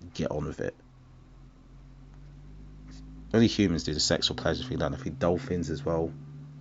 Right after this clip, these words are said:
chimps, maybe pigs, I don't know. But yeah, again, that's the same as human. Then at the last bit, display flight.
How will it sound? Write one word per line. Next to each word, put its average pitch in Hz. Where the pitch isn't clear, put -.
chimps, -
maybe 85
pigs, 73
I -
don't 67
know. 50
But 170
yeah, 160
again, 143
that's 127
the 143
same 131
as 123
human. 123
Then 98
at -
the 92
last 113
bit, -
display 107
flight. 85